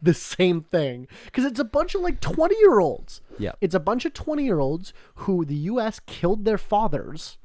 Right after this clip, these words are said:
Speaker 1: twenty years ago.
Speaker 2: And now they're gonna mock ev-, America every chance they get.
Speaker 1: No, so now they hate America and they understand the internet.
Speaker 2: Yeah.
Speaker 1: That's who the Taliban is, right?
Speaker 2: Yeah.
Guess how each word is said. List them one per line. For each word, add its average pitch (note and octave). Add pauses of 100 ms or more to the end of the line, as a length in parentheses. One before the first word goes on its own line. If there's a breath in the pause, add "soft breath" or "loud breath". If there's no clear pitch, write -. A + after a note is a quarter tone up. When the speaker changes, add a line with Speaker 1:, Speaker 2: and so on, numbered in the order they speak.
(640)
Speaker 1:
twenty F#3+
years G3
ago. C3+ (120)
Speaker 2:
And A2
now G2+
they're G2+
gonna G2
mock F2+
ev-, F2+
America F2+
every E2+
chance D#2
they -
get. -
Speaker 1:
No, A3+
so -
now G#3
they F3+ (180)
hate A3
America G#3+ (320)
and F3+
they F3+
understand F#3+
the F3
internet. F#3+ (320)
Speaker 2:
Yeah. G#2 (160)
Speaker 1:
That's E3
who C#4
the G3+
Taliban D#3+
is, -
right? E3+
Speaker 2:
Yeah. -